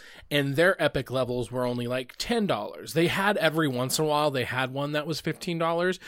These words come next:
but a lot of their epic level stuff was actually only ten dollars. So it's the same company overcharging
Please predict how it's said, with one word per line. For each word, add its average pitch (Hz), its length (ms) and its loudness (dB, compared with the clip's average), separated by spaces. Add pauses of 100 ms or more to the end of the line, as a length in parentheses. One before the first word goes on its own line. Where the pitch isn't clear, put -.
(160)
but 143 140 4
a - 20 4
lot 147 220 4
of 147 80 2
their 139 180 0
epic 135 320 -2
level 117 240 0
stuff - 400 -2
was 135 120 -4
actually 123 380 -2
only 113 360 -8
ten 262 300 0
dollars. 120 440 -2 (300)
So 190 140 4
it's 175 120 4
the 147 140 -2
same 226 420 4
company 190 580 0 (120)
overcharging 175 1400 4